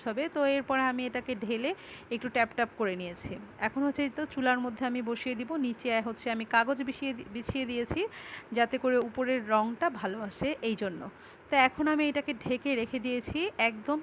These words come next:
পঞ্চাশ মিনিট। পঞ্চাশ মিনিট পরে আমি চেক দিয়েছি, আমার কিছুটা হচ্ছে নরম ছিল, তো আমি এরপরে আরও বিশ মিনিট রেখেছি। অনেকে বলে ফর্টি ফাইভ মিনিটসে চুলায় হয়ে যায়। আমার এখন পর্যন্ত কোনোদিনও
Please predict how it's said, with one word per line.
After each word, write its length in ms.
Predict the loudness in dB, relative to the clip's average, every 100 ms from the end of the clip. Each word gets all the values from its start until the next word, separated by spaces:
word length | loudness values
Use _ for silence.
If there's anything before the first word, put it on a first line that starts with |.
| -2
পঞ্চাশ 400 | -4 -2 -4 -4
মিনিট। 280 | -4 -4 -6 -10 -18 -6 0
পঞ্চাশ 400 | 0 0 -2 0
মিনিট 180 | 0 0
পরে 200 | 0 2
আমি 200 | 2 2 -2
চেক 240 | -4 -2
দিয়েছি, 420 | -2 -2 -2 -2 0
আমার 280 | 2 0
কিছুটা 420 | -2 -8 -6 -4 -2
হচ্ছে 340 | -4 -4 -2
নরম 340 | 2 2 0
ছিল, 360 | -4 -6 -2 -2 -2 -10 -18 0
তো 80 | 4
আমি 380 | 4 4 4 4
এরপরে 420 | 2 2 4 4
আরও 260 | 4 4 2
বিশ 280 | -4 -4
মিনিট 200 | -4 -4 -4
রেখেছি। 540 | -6 -4 -6 -4 -4 -4 -10 -20 -6 0
অনেকে 280 | 2 2
বলে 280 | 2 2 2
ফর্টি 260 | 2 0 2
ফাইভ 180 | 0 2
মিনিটসে 380 | 0 -2 -4 -6
চুলায় 320 | -2 2 2
হয়ে 240 | 2 0 0
যায়। 160 | 2
আমার 280 | 2 2 2
এখন 240 | 2 0 -4
পর্যন্ত 300 | -2 -2 -4
কোনোদিনও 440 | -4 -2 -2